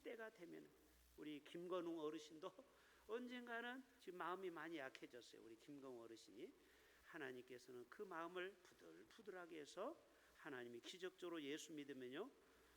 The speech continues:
그 지역에 다 예수 믿는 동네가 될 줄로 믿습니다. 자, 오늘 몇 절만 읽어볼게요. 이십구 절 다 같이 한번 봅시다. 이십구 절 시작. "믿음으로 그들은 홍해를 육지같이 건넜으나."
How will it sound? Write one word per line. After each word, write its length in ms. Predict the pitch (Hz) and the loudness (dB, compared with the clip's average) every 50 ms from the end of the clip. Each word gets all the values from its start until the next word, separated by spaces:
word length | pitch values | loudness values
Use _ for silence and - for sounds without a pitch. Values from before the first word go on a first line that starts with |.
| - - | -18 -4
그 220 | - 151 147 143 - | 0 2 2 2 2
지역에 340 | - - 135 135 123 117 127 | 0 -2 0 0 2 0 0
다 440 | - - - - - - - 202 196 | -2 -4 -10 -12 -10 -6 -4 0 2
예수 280 | 156 147 156 147 - - | 4 4 4 2 0 -2
믿는 260 | 156 147 151 151 135 | 0 0 0 0 -2
동네가 380 | 120 120 123 120 117 117 117 117 | -2 -4 -4 -2 -2 -2 -2 -4
될 220 | - - 113 107 | -4 -4 -4 -6
줄로 240 | - - 104 98 98 | -6 -6 -8 -8 -6
믿습니다. 560 | 90 101 131 131 - - 139 90 85 - - - - - - - - - - - - - - - - - - - | -2 0 0 0 0 -2 -2 -4 -4 -8 -12 -14 -16 -18 -20 -20 -20 -20 -20 -20 -20 -20 -20 -20 -20 -20 -16 4
자, 140 | - 185 165 | 8 8 8
오늘 360 | 156 165 185 202 226 247 269 233 | 10 10 10 10 10 10 8 8
몇 180 | 151 151 165 165 | 8 8 8 10
절만 320 | - 196 180 170 165 156 | 8 6 8 8 8 8
읽어볼게요. 480 | 143 143 147 151 143 131 127 - - 131 | 6 6 4 4 4 2 0 0 0 2
이십구 440 | 151 202 214 - - 208 - - 190 | 2 4 4 4 2 2 0 4 8
절 140 | 185 196 180 | 8 10 10
다 120 | 160 156 | 10 10
같이 200 | 147 151 147 - | 10 8 6 6
한번 280 | 165 160 156 160 156 151 | 2 2 2 2 2 2
봅시다. 320 | 147 143 - - - 160 151 | 0 0 0 2 4 4 4
이십구 440 | 147 156 165 - - - - 156 147 | 6 4 2 2 0 0 -2 2 4
절 260 | 156 165 170 160 160 | 6 6 6 6 4
시작. 840 | - - 151 156 147 135 123 117 113 98 101 120 139 170 214 247 247 - - - - - - - - - - - - - - - - - - - - - - - - - - | 0 -2 0 0 0 0 0 -2 -4 -4 0 4 4 4 4 4 0 -8 -16 -20 -20 -20 -20 -20 -20 -20 -20 -20 -20 -20 -20 -20 -20 -18 -18 -18 -18 -18 -18 -18 -18 -18 -10
"믿음으로 560 | - 156 151 185 202 240 233 226 233 233 240 233 | -2 4 4 4 6 6 6 8 10 10 10 10
그들은 440 | - 190 190 185 190 185 170 156 | 8 6 6 8 10 10 10 8
홍해를 640 | 139 - - - - 208 190 175 156 147 139 143 139 123 | 6 2 -2 0 2 4 6 8 8 8 8 8 6 6
육지같이 800 | 147 190 - - - - 254 240 233 226 220 226 - 247 233 - | 4 2 2 -2 -4 -4 2 6 6 6 6 4 0 -4 -4 -4
건넜으나." 800 | - - 139 135 123 127 120 110 - - 113 98 92 87 82 82 | -2 0 0 2 2 2 0 0 -2 -6 -8 -8 -8 -8 -10 -12